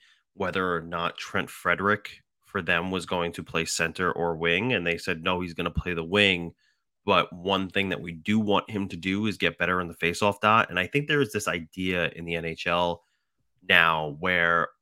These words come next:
even though you are playing the center role it, during the, you know, the actual play, I think that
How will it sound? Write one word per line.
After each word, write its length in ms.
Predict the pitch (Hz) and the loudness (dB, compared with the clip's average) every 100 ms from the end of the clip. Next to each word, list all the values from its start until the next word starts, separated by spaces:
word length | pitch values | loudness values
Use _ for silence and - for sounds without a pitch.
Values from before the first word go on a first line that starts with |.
| - | -2
even 360 | 117 117 113 | 0 2 2
though 240 | 107 104 104 | 4 4 2
you 580 | 92 90 95 98 95 - | -2 -6 -4 -2 -4 -2
are 540 | 92 92 90 87 87 - | -2 0 0 0 -2 -6
playing 500 | - 98 95 95 92 | -6 -2 -2 -2 -6
the 100 | 92 | -8
center 380 | - 95 95 87 | -8 -6 -6 -6
role 640 | 85 85 92 92 95 92 - | -2 0 0 0 0 -2 -4
it, 120 | - - 90 | -8 -6 -2
during 360 | 92 90 90 | 0 0 0
the, 140 | 87 - _ | -2 -4 _
you 100 | 101 | 2
know, 200 | 82 80 _ _ | 2 -2 _ _
the 80 | - - | -4 6
actual 440 | 92 - - 95 | 6 6 2 0
play, 480 | - 92 95 113 120 _ _ _ _ _ | 2 2 2 2 -2 _ _ _ _ _
I 80 | 101 | -6
think 420 | - - 113 120 | -6 0 0 2
that 280 | - 120 - | 8 8 8